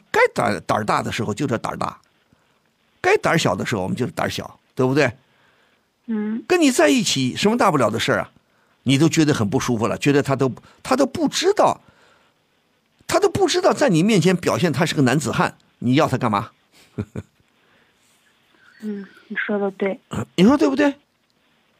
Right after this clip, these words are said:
Speaker 2: 对。
Speaker 1: 那你有，这有什么意思啊？你跟他非，为什么非要跟他好？我想搞不明白了。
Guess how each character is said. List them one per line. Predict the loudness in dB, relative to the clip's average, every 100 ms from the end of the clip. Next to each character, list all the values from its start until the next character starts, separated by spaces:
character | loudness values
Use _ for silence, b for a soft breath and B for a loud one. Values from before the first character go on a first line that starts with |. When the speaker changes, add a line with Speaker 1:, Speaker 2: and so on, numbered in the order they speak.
| _
Speaker 2:
对。 | -2 -2 -6 _ -20 _ _ _ _ _ -2
Speaker 1:
那 | 4
你 | 4 4 6
有， | 4
这 | 4
有 | 2 4
什 | 2
么 |
意 | 0
思 | 2 2
啊？ |
你 | 2 0
跟 | 2
他 | 2 2
非， | 0 0
为 | 0 0
什 | 2
么 | 2
非 | 2 2
要 | 2
跟 | 2
他 | 0
好？ | 2
我 | 2 2
想 | 2
搞 | 0 -2
不 | -2
明 | -2 -2
白 | -2
了。 | -4 -8